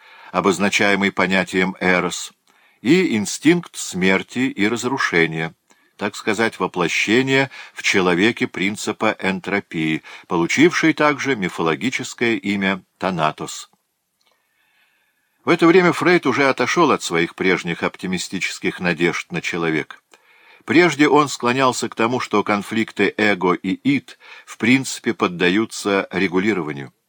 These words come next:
Человек весьма капризная и хрупкая психологическая система, склонная к саморазрушению изнутри. Но правильная теория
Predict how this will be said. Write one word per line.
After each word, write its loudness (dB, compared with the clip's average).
Человек 4
весьма 0
капризная 0
и 0
хрупкая 0
психологическая -2
система, -2
склонная 2
к -10
саморазрушению 0
изнутри. -4
Но 2
правильная 2
теория -2